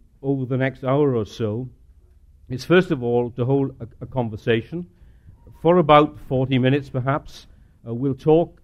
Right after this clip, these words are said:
both about The Age of Extremes, Eric Hobsbawm's new book, and about his views, perhaps, on the views of people who've written about that book. And then, uh,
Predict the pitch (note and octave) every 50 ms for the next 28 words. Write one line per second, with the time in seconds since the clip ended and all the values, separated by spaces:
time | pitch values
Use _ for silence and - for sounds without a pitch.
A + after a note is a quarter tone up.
0 | _ - A#2+ A#2 D3+ D#3 C3+ D3 D3 B2 C3+ C3 B2+ B2 A#2+ C3 C3+ D3 D3 C3+
1 | C3 A#2+ A#2+ A#2+ - - - - B2 B2 C3 C3 C#3 D#3 D#3+ C#3+ B2+ - A#2+ A#2+
2 | B2 A#2+ - C3 B2 A#2+ A2 G#2+ G#2 A#2+ A#2+ A#2 A2 G2+ - B2 B2+ B2 A#2 F#2+
3 | A2 A#2+ B2 - - - - _ _ _ - C3 C3 C#3+ D3+ C#3+ E3 D#3 D3 C#3+
4 | - C#3+ B2+ G#2+ G2+ G2+ A#2+ C3+ D3+ F3 E3+ C#3 - - G#2+ G2+ A#2 D3+ F#3+ -
5 | - - A2+ A#2 A2 A2 G2+ A#2 C3 C#3+ D3+ C3+ B2+ C#3 C3 - - D3 D#3 D#3
6 | D#3 D#3+ D#3+ C#3 - - _ _ _ - D#3 E3 D3 C3+ C3+ F3 G#3+ G3+ A#3+ F#3+
7 | B2+ G2 F#2 G2+ G2 E2 F#2 G2 G2+ F#2+ F2+ F#2 F#2 F#2+ G#2+ G#2 - - - -
8 | - _ _ _ _ _ - B2 B2 B2+ D3+ E3 F3 F3 E3 - - - B2 A#2+